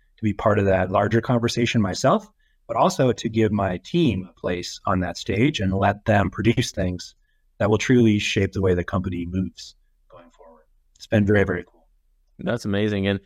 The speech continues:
Speaker 2: you know, analytics has been trending for a while, and A I machine learning, and, uh, you know, that kind of hype doesn't seem to be going anywhere, especially with, you know,
Speaker 1: <laughs>
Speaker 2: generative language modeling, for example, Chat G P T.
Speaker 1: Sure. L L Ms.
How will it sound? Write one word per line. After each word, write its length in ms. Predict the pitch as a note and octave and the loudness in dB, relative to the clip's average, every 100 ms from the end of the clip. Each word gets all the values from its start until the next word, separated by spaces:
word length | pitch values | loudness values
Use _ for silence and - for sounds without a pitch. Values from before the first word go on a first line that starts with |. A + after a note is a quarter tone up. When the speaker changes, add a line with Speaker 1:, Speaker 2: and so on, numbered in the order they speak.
| _ _ - | _ _ -4
Speaker 2:
you 80 | C3+ | -2
know, 80 | |
analytics 480 | - E3+ F3 D3+ C3+ | 2 2 4 2 2
has 140 | C#3 B2 | -2 0
been 140 | A#2+ | -2
trending 360 | - A#2+ B2 A#2+ | 0 0 0 0
for 140 | C3 | 0
a 60 | C3 | 2
while, 320 | C3+ D#3+ F3 | 2 2 0
and 120 | A2 | 0
A 100 | G#2+ | 0
I 60 | G#2+ | 2
machine 360 | G2+ - D3+ | 0 -2 -2
learning, 540 | C#3+ A2 G#2 G2+ G2+ G2+ | 0 0 0 0 0 0
and, 220 | G2 G2 | 0 2
uh, 220 | G2+ G2 - _ - | 2 2 -2 _ -10
you 60 | - | -10
know, 60 | - | -8
that 320 | A#2+ C#3+ D3 | 0 2 2
kind 160 | C#3+ A#2+ | 0 -2
of 80 | - | -2
hype 420 | - C3+ G3+ - - A#2+ | 0 2 0 -4 -10 -2
doesn't 260 | C3 C#3 | 0 0
seem 160 | C#3 A2+ | -2 -2
to 60 | G#2+ | -2
be 100 | G2 | -2
going 380 | G#2+ A2+ A#2+ | 0 0 2
anywhere, 420 | B2 B2 C3+ C#3+ D3 | 2 2 2 0 -4
especially 540 | - A2 - G#2+ G#2 | -6 -4 -2 -2 -2
with, 540 | G2+ G2+ G2 F#2+ F#2+ _ - | 2 2 2 0 -2 _ -18
you 60 | B2 | -6
know, 120 | A2 G#2+ | -4 0
Speaker 1:
<laughs> 120 | C3+ | 2
Speaker 2:
generative 280 | C#3+ C3 A2+ | 2 2 2
language 340 | B2+ C#3 A#2 | 0 0 0
modeling, 340 | C3 C3 B2+ | 2 2 2
for 120 | A#2+ B2+ | 2 0
example, 460 | A#2 A#2+ B2 A#2+ | 0 0 0 0
Chat 240 | - A#2 A2 | 0 -2 0
G 180 | A2+ A2+ | -2 0
P 180 | A2 G#2+ | 0 0
T. 120 | F3 | 2
Speaker 1:
Sure. 140 | C3 | 2
L 100 | A2 | 2
L 100 | A2+ | -2
Ms. 200 | G2+ - | -4 -14